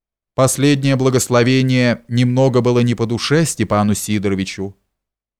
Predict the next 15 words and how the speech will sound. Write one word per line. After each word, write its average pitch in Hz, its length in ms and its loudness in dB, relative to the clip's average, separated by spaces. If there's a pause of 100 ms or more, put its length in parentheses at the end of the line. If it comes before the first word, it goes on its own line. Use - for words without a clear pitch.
(320)
Оно 143 280 4
должно 160 420 2
было 147 240 2
пробудить 135 520 0
в 123 40 -4
нем 123 320 2
укоры 120 400 0
совести, 107 840 -4 (320)
но, 117 260 2
прося 110 460 0
князя, 117 760 -2 (140)
обойти 107 540 0
княгиню 117 540 0
было 98 240 0
нельзя. 87 560 -4